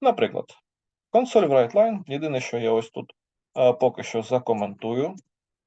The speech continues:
Ось тут закоментую. Тут закоментую, щоб, е, не було багато,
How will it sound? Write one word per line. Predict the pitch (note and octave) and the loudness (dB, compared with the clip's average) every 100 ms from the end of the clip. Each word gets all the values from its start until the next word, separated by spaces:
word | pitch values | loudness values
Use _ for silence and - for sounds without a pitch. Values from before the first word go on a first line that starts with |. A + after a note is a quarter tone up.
| _ _ _ _ _ _ _ _ _ _ _ _ _ _ | _ _ _ _ _ _ _ _ _ _ _ _ _ _
Ось | B2 B2 | -14 -10
тут | C3 B2 | -8 -6
закоментую. | B2+ - B2+ B2 B2+ A#2+ A#2+ B2 _ _ _ _ _ _ _ _ _ _ _ _ _ _ _ _ _ _ _ _ | -4 -2 -2 0 -2 -2 -4 -10 _ _ _ _ _ _ _ _ _ _ _ _ _ _ _ _ _ _ _ _
Тут | - E3+ | -10 -6
закоментую, | E3 D3+ D#3 D3 D3 D3 D3+ D3 | -4 -2 -2 -2 -4 -2 0 0
щоб, | C#3 D3 C#3+ - - | 0 -4 -4 -6 0
е, | B2+ B2 A#2+ | 4 4 2
не | A#2+ | -2
було | A2+ B2 B2+ A#2+ A#2+ - | -6 -6 -4 -4 -8 -10
багато, | A#2+ A#2+ A#2+ - A#2+ | -6 -4 -6 -6 -10